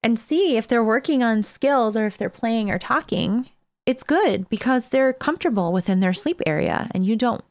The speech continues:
want to disturb that. We can often reinforce wakings by going in when we're not even needed by our child. So if you can start off with two minutes, that's a great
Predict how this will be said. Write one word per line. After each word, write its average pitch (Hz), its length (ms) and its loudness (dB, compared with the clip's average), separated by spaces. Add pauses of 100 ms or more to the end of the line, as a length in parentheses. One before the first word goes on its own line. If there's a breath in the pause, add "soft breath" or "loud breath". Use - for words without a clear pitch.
(140)
want 202 220 0
to 180 60 0
disturb 320 460 -4
that. - 280 0 (440)
We 247 120 0
can 262 160 0
often 240 360 2
reinforce 214 680 2
wakings 254 760 0 (120)
by 180 260 0
going 180 400 2
in 185 240 2
when 190 260 2
we're 175 180 0
not 175 280 -2
even 160 540 -2 (140)
needed 180 460 0
by 165 180 -2
our - 160 -2
child. - 500 -4
So - 420 -4 (400 soft breath)
if - 160 -10
you 285 200 2
can 403 240 -6
start 226 340 2
off 202 240 2
with - 180 -4 (100)
two - 160 -2
minutes, 208 440 0
that's - 240 -2
a 226 80 -2
great 190 400 -4